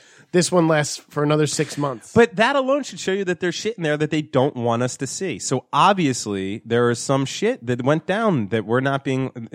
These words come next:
Speaker 2: because if there was nothing out there, then why would they go through the trouble to, to wrap this up in such, so much red tape?
Speaker 1: Well, some of the stuff that's out there already shows what they were doing and, and even includes Robert and, and John F. Kennedy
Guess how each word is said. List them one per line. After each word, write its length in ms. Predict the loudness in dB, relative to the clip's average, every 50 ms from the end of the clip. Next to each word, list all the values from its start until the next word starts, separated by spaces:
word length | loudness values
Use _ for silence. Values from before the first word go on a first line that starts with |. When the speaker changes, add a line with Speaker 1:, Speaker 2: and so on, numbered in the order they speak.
| -8 -6 -2
Speaker 2:
because 420 | -2 -2 0 2 2 2 2 2 -4 -10 -6
if 280 | 0 0 0 0 0 -10 -14
there 220 | -4 2 2 4
was 180 | 4 2 0 0
nothing 400 | 2 2 2 2 0 -2 -2 -2
out 220 | -2 -4 -4 -6
there, 360 | -8 -10 -10 -8 -10 -10 -12 -14 _ _ _ _ _ _ _ _ _ _ -2
then 240 | 0 0 0 2 4
why 160 | 4 4 4
would 100 | 4 2
they 80 | 0 0
go 160 | 0 0 0
through 140 | 0 -2 -4
the 80 | -4
trouble 380 | -4 -2 -2 -2 0 2 0 0
to, 140 | 0 -4 -8
to 180 | -8 -4 -2 2
wrap 240 | 2 2 2 2
this 160 | 0 -2 0 0
up 100 | 0 0
in 80 | -2
such, 260 | -2 -2 -2 -4 -4 -8 -8 -8 -8 -6
so 180 | -2 0 0
much 200 | 2 2 0 0
red 180 | 0 0 0 0
tape? 240 | -2 -4 -4 -4 -4
Speaker 1:
Well, 220 | -2 0 0 0
some 240 | 2 2 2 4 4
of 60 | 2
the 60 | 0
stuff 280 | 0 0 0 0 0 0
that's 180 | -4 -2 0 0
out 160 | 0 0 0
there 120 | 0 0
already 240 | 0 0 0 -2 -2
shows 360 | -2 -2 -2 -2 -2 -2 -2
what 220 | -2 -4 -4 -2 -2
they 120 | 0 0
were 120 | 0 0
doing 520 | 0 0 0 2 2 2 0 0 0 -2 -2 -2
and, 280 | -2 -2 -2 -2 -4 -2
and 180 | -2 0 0
even 180 | 0 2 4 4
includes 460 | 2 2 2 0 0 0 0 -2 -2
Robert 320 | -2 0 0 0 0 0
and, 180 | 0 -2 -2 -2
and 140 | -2 -2 -2
John 200 | -2 0 0 -2
F. 120 | -2 -2
Kennedy 480 | 0 0 2 2 2 0 0 -2 -4